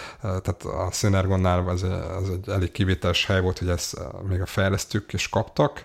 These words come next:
vagy legalábbis a vezető fejlesztők. Tehát, hogy volt egy ilyen légkör, meg tényleg úgy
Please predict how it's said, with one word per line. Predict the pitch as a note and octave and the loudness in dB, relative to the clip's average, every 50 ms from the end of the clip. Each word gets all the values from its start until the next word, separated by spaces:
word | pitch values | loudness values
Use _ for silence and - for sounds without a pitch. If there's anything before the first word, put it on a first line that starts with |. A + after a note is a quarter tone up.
| - _ | -18 _
vagy | - F#2 F#2+ | -10 -8 -6
legalábbis | F#2+ F#2 F#2 F2+ F2+ - - | -4 -4 -4 -4 -4 -2 -2
a | G2 | 0
vezető | G#2 G#2 A2+ - - A2 | 0 0 0 -2 -2 -4
fejlesztők. | - - - A#2+ A#2 A#2 G#2+ - - - A#2+ - - - - - - - - - - - - - - - - | -2 -2 0 0 0 0 -2 -4 -4 -6 -8 -8 -10 -14 -20 -20 -20 -20 -20 -20 -20 -20 -20 -20 -20 -18 -4
Tehát, | - - F#2 F2+ - | 0 2 2 2 4
hogy | - G2 G2 | 2 2 4
volt | G#2+ G#2 F#2+ E2 - | 6 4 4 4 2
egy | F2+ F2 G2 | 0 2 2
ilyen | A#2 C3 B2+ B2 B2 A#2+ A#2+ A2+ A2 A2 G2+ | 4 4 4 4 4 2 2 0 0 2 2
légkör, | A2 A2+ G#2+ - - - A2+ G#2+ G#2+ | 2 2 2 0 0 2 2 4 4
meg | G2+ G2+ G2 F#2+ - | 4 4 4 2 2
tényleg | - - F#2+ F#2 F2+ F2+ | 2 4 4 4 4 4
úgy | F#2 F2+ F#2 - | 2 0 -2 -6